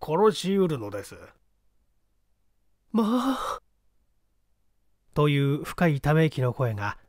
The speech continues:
Speaker 2: ジョーのハンカチの下から漏れた。老博士の説明は次から次へ続く。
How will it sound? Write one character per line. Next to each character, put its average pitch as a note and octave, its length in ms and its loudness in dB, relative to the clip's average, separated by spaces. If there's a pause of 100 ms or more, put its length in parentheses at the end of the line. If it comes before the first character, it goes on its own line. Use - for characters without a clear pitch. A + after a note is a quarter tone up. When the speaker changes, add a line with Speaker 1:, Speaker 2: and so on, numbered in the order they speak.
(180)
Speaker 2:
ジ C#3 120 2
ョ D3+ 80 6
ー C3 40 2
の A2+ 140 -2
ハ D#3 140 -4
ン D#3 60 -2
カ C#3+ 120 -2
チ - 140 -6
の C3+ 100 0
下 - 200 -6
か - 80 -12
ら F2+ 120 -8
漏 G2+ 80 -8
れ F#2+ 100 -8
た。 - 240 -10 (1500)
老 D3+ 180 4
博 C#3 200 0
士 C3 120 -4
の A#2 100 -2
説 - 260 -6
明 A#2 200 -2
は A2 260 -6
次 F3 280 0
か D3+ 120 -2
ら B2+ 140 0
次 D3 320 -2
へ F#2 140 -4
続 - 320 -12
く。 - 160 -14